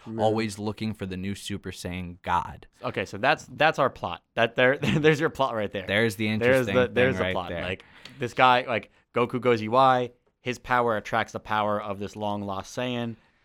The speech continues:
Speaker 3: Um, this
Speaker 2: Could
Speaker 3: is
Speaker 2: be
Speaker 3: all,
Speaker 2: something like that.
Speaker 3: this is all extrapolation.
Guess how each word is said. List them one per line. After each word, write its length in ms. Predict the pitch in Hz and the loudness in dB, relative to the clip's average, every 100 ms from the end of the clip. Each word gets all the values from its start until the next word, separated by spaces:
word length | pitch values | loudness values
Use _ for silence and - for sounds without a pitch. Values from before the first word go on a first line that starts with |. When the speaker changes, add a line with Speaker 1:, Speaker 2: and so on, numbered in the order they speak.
| _ _ _ | _ _ _
Speaker 3:
Um, 340 | 107 101 101 | -2 -2 -4
this 80 | 113 | -2
Speaker 2:
Could 80 | 131 | 0
Speaker 3:
is 60 | 131 | 6
Speaker 2:
be 60 | |
Speaker 3:
all, 100 | 123 | 8
Speaker 2:
something 180 | 113 110 | 8 8
like 200 | 139 135 | 4 2
that. 120 | 143 143 | 4 4
Speaker 3:
this 60 | |
is 60 | 135 | 8
all 140 | 139 | 8
extrapolation. 880 | 127 117 - 123 107 101 101 104 110 | 8 2 2 2 2 -2 -2 -6 -6